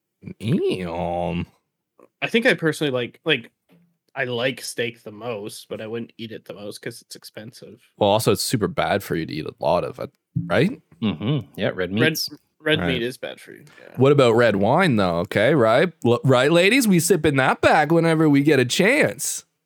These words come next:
Speaker 3: Well, sangria
Speaker 2: Yeah.
Speaker 3: up in this bitch.
Speaker 1: It's got antioxidants in it. So,
Speaker 3: Mm-hmm.
Speaker 1: we have a glass of red wine with dinner once a night. Just a little bit for the antioxidants,
Speaker 3: For the
Speaker 1: okay?
Speaker 3: antioxidants.
Speaker 2: Yes.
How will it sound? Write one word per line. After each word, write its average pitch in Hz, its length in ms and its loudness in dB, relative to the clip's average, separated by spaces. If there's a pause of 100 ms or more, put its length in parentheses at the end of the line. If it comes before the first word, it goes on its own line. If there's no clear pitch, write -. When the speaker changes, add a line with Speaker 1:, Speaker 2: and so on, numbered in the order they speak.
(120)
Speaker 3:
Well, 120 100 -6
sangria 113 420 -2
Speaker 2:
Yeah. 110 100 2
Speaker 3:
up 110 100 -4
in 117 80 -4
this 113 140 -8
bitch. 135 500 -2
Speaker 1:
It's 226 160 2
got 403 220 2
antioxidants 165 920 4
in 107 140 2
it. 87 200 -2 (220)
So, 101 420 2
Speaker 3:
Mm-hmm. 160 680 0 (100)
Speaker 1:
we 151 140 4
have 156 220 2
a 113 80 4
glass 117 380 0
of 170 80 4
red 151 240 2
wine 120 680 0
with 98 380 0
dinner 135 600 2
once 92 360 -2
a 170 60 4
night. 151 600 2 (380)
Just - 240 -2
a 202 60 4
little 175 240 4
bit - 260 -4
for 92 100 -4
the 82 140 -4
antioxidants, 110 1160 -2 (100)
Speaker 3:
For - 140 -18
the 98 60 0
Speaker 1:
okay? 104 280 2
Speaker 3:
antioxidants. - 340 -8
Speaker 2:
Yes. - 260 -18